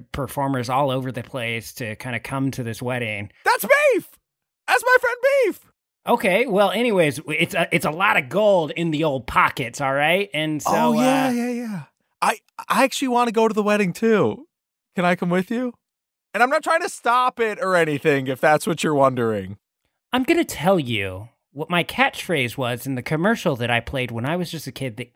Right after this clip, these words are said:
Speaker 1: made me taste stardom. And I'm gonna tell you that one time.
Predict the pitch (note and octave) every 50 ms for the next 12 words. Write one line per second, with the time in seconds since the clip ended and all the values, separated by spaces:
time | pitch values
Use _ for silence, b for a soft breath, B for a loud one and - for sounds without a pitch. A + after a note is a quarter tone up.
0 | _ - A#2+ C#3+ F3+ G#3 F3+ C3 B2+ D3+ F3 F#3 F3+ - - - - - - A#3
1 | B3+ - - - - - - - - - _ - - - - - B2+ A#2 A2 G2+
2 | G2+ F#2 F2+ F2+ G2 _ _ _ _ _ _ _ _ _ _ _ _ _ E3+ G#3+
3 | B3 C4 D4+ D#4 - - C4 C#4+ C#4 C4+ B3+ A#3 A#3 - - C3 C3 B2 C3 D3
4 | D#3 E3+ F3 F3+ F#3 F3 - - - C3+ A2 G2 F#2 F2 F2+ F2 _